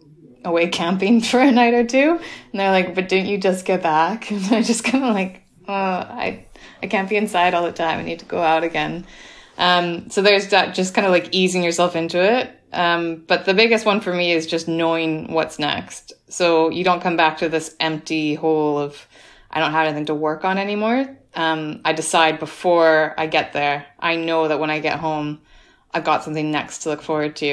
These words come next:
and sink my teeth into. So, um, just knowing it's there, even if I don't have the energy to deal with it right now, because I'm probably exhausted in quite a lot of ways. Um,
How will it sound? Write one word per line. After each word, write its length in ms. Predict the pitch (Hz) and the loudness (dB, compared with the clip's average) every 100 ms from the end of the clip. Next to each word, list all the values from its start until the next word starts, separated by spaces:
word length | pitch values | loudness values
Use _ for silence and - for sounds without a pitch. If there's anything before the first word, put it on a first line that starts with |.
| 143 | -4
and 320 | 139 143 143 | -6 -8 -12
sink 260 | - 151 151 | -12 -10 -8
my 100 | 147 | -8
teeth 280 | 151 147 147 | -8 -8 -8
into. 360 | 143 143 139 | -10 -8 -8
So, 460 | 143 156 147 143 143 - - - _ - | -6 -4 -4 -4 -8 -18 -20 -20 _ -4
um, 440 | 147 143 143 - - _ _ - - | -2 -2 -4 -10 -16 _ _ -20 -2
just 200 | 277 247 | 2 4
knowing 280 | 202 190 | 4 4
it's 140 | 175 - | 2 2
there, 240 | 165 151 | 4 4
even 220 | 151 170 196 | 4 2 2
if 80 | 185 | 2
I 60 | |
don't 160 | 170 165 | 2 0
have 120 | 160 | 0
the 120 | 160 | -2
energy 300 | 160 165 160 160 | -2 -4 -2 -2
to 160 | 156 | -2
deal 240 | 156 147 156 | 0 0 0
with 140 | 160 | 0
it 140 | 170 | -2
right 160 | 170 160 | 0 -2
now, 220 | 170 170 | -2 -4
because 240 | 175 156 147 | -4 -6 -6
I'm 180 | 143 143 | -6 -8
probably 720 | - 151 147 151 143 139 - | -6 -4 -2 -4 -4 -6 -8
exhausted 520 | 156 151 135 131 - 151 | -10 -2 -2 -2 -6 -8
in 100 | 147 | -4
quite 180 | 156 | -4
a 60 | 143 | -2
lot 140 | 143 | -2
of 60 | 143 | -2
ways. 460 | 143 151 202 - - _ _ - _ - | -2 -2 -4 -8 -14 _ _ -20 _ -4
Um, 520 | 147 147 143 139 - | -2 0 -2 -8 -14